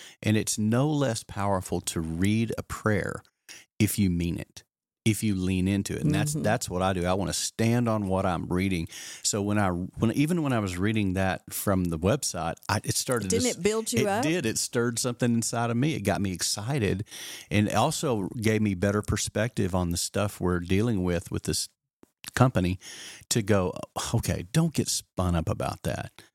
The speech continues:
Speaker 1: God's got this."
Speaker 2: We need to pray that God will expedite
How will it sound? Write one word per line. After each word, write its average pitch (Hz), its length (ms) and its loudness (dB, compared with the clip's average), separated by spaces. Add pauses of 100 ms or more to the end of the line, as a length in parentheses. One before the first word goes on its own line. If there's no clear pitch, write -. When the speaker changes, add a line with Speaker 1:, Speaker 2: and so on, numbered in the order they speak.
(140)
Speaker 1:
God's 175 260 4
got 87 260 -2
this." - 340 -4
Speaker 2:
We 226 120 2
need 247 160 -2
to 175 60 -2
pray 190 380 0
that 160 180 -6
God 165 280 0
will 147 260 -2 (140)
expedite - 680 -2